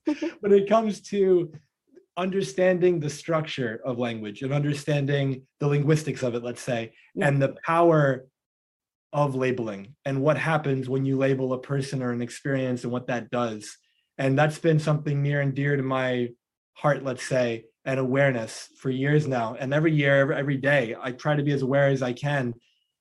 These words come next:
Speaker 2: How am I creating my experience of other people? How am I creating my experience of reality? And I create it through language. And language is what I say and what I think.
Speaker 1: Mm-hmm.
Speaker 2: And, you know, metaphorically, you might say it's what I do,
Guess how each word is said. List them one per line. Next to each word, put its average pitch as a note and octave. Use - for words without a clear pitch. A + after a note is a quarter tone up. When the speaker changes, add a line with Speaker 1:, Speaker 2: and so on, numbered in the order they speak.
Speaker 2:
How D3+
am F#3
I E3+
creating D3
my B2+
experience C3
of B2+
other C3
people? D3
How C3
am C#3
I C3+
creating C3+
my B2
experience C3
of B2
reality? C3
And C#3+
I C#3+
create D3
it D3
through C#3
language. C3
And C#3
language D3
is C3+
what C3+
I B2+
say C#3
and E3+
what C3+
I C3
think. B2
Speaker 1:
Mm-hmm. D#3
Speaker 2:
And, C3
you B2+
know, A2+
metaphorically, B2
you B2+
might B2
say B2+
it's A#2+
what C3+
I A#2+
do, A2+